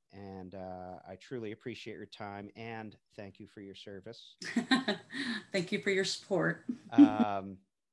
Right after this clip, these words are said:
Speaker 1: yeah, so, so we'll, we'll keep in touch, and, and hopefully you guys can, can get back to Charlottesville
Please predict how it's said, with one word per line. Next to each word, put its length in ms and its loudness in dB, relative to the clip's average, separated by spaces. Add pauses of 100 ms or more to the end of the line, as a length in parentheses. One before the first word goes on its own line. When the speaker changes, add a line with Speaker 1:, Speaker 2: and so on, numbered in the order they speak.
(140)
Speaker 1:
yeah, 280 4
so, 340 0
so 460 -2
we'll, 340 -4
we'll 140 -4
keep 240 -6
in 80 -6
touch, 400 -6
and, 320 -8
and 200 -8
hopefully 460 -6
you 160 -6
guys 300 -6
can, 240 -10 (600)
can 200 -4
get 200 0
back 220 0
to 60 -8
Charlottesville 840 2